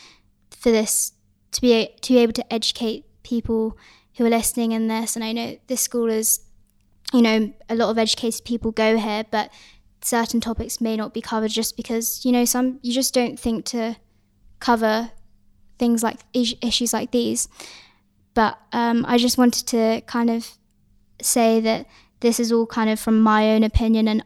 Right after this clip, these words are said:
I don't speak for the rest of the community. If you talk to someone else, they could possibly and probably will have a lot of different views to what I have.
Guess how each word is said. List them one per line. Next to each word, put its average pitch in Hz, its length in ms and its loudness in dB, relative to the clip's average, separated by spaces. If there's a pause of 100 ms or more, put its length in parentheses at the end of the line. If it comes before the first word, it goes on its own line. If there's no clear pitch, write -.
I 226 140 4
don't 226 200 2
speak - 340 -6
for 220 320 -4 (380)
the 226 80 -4
rest 220 240 0
of 240 60 -4
the 233 60 -4
community. 226 480 0
If 233 140 -4
you 226 100 -2
talk 226 240 -2
to - 100 -4
someone 226 240 0
else, 220 260 0 (140)
they 226 140 2
could 226 340 -4
possibly 220 640 0 (500)
and 233 160 2
probably 220 400 2
will 226 220 8
have 226 280 -2 (320)
a 226 60 -4
lot 226 200 2
of 214 100 -10
different 220 300 0
views 214 240 -2
to 233 120 0
what 208 200 2
I 220 160 0
have. 240 420 -4